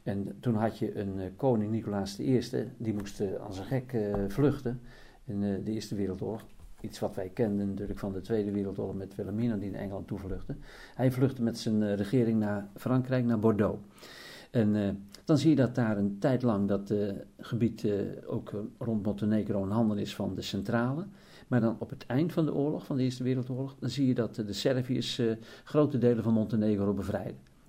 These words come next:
En de Serven beginnen dan zich danig te roeren. En, eh, die, eh, wilden ook niet meer dat die koning Nicolaas, die dacht weer terug te kunnen keren in het gebied. Ze, jij komt niet meer terug, eh, je bent niet meer welkom.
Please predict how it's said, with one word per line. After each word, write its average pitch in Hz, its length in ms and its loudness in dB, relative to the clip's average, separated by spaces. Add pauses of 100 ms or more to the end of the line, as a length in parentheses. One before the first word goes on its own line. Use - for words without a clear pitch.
En 117 120 -4
de 107 60 -6
Serven 151 280 0
beginnen 131 320 2
dan 113 120 2
zich 104 160 -4
danig 131 380 2
te 110 140 -2
roeren. 110 420 2 (360)
En, 127 260 6
eh, 117 60 6 (600)
die, 113 420 6
eh, 98 220 2
wilden 120 320 6
ook 160 140 2
niet 143 140 6
meer 101 220 4
dat 123 180 0
die 113 140 0
koning 107 320 4
Nicolaas, 110 480 0
die 113 120 -4
dacht 95 220 -2
weer 98 120 -6
terug 135 220 0
te 143 80 0
kunnen 120 200 2
keren 98 280 -4
in 101 80 -2
het 95 100 -6
gebied. 107 400 -6
Ze, 110 240 -10
jij 98 280 -8
komt 101 300 -4
niet 127 240 0
meer 151 140 2
terug, 131 400 0 (260)
eh, 110 100 -4 (500)
je 107 460 -6 (180)
bent 107 240 -2
niet 185 160 2
meer 185 140 4
welkom. 120 500 4